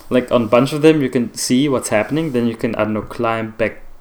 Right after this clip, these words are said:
climb the ladder back up or whatever you came from, wherever you came from, and then, um, sort of come back and <laughs> see, like, take another look. Uh,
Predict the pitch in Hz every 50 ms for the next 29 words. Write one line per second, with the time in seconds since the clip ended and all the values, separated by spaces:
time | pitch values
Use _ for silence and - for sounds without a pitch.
0 | - - - 120 117 117 107 104 104 104 104 107 113 120 117 123 127 123 - 139
1 | 135 - - 139 131 127 131 139 131 139 151 156 156 - - - - 117 113 -
2 | 139 131 131 - 135 123 127 - 107 113 113 113 113 110 113 117 107 - - 123
3 | 120 120 - 143 147 151 - - - - - - - _ _ 113 110 107 107 104
4 | 104 107 107 - - - _ _ _ _ _ - - - _ - - 104 101 101
5 | 101 101 101 101 - - _ _ _ _ - - 120 110 101 - - 123 110 104
6 | 110 107 104 101 98 - - 101 98 98 98 - - - - - - - - -
7 | - - - - - - - - - - - - - - - - 120 113 107 -
8 | - - 113 110 107 - - 120 117 107 104 104 98 104 101 98 101 101 - -
9 | - - - - - - - - - - - - 113 113 107 104 104 104